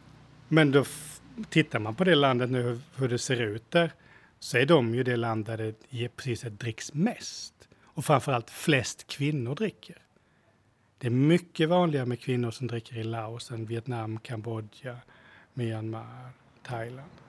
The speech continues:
Och där var det där vi mötte det största motståndet också. Men även där, men den partner vi har i norra delarna av Laos, de, de var motståndare. Och, men så började de liksom att förstå att, ja, men vi ser ju i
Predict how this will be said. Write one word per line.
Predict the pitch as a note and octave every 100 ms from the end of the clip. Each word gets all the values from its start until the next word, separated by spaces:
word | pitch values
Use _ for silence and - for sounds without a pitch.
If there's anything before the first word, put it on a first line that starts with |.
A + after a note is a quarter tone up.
| - - - - - - - - - _ _ _ -
Och | C#3
där | C#3 C3+ A#2 D3
var | D3
det | C#3
där | C3 A#2
vi | A2
mötte | A2+ - A#2
det |
största | A2+ D3 C3+ -
motståndet | A2+ A2+ A#2+ - B2+ C3 C3 - - - - - - - _ _ _ -
också. | C#3+ - E3+ - _ _ _ -
Men | C#3+ E3
även | D#3 D3 C3
där, | C#3 A2+ A#2 A#2 - - - -
men | D#3
den | D3+ B2+
partner | E3 D#3 D3 B2+
vi | B2
har | C3+ B2
i | B2
norra | C3 B2
delarna | A2 D3 C#3 B2
av | B2
Laos, | B2 B2 A#2 A#2 -
de, | C3+ B2+ B2 - - - - - -
de | E3 F3
var | A#2+
motståndare. | G#3 - - A2+ A2 G#2+ A2
Och, | A#2 A#2+ B2
men | D#3+ D#3+
så | -
började | D3 F#3 G#3 F#3
de | D#3
liksom | D3+ D#3+ C#3
att |
förstå | - D3+ - E3+ C#3+
att, | C3+
ja, | C#3+
men | C#3 C#3+ D3+ G#3 G3
vi | D3
ser | - D#3+
ju | C3+ B2+
i | C#3+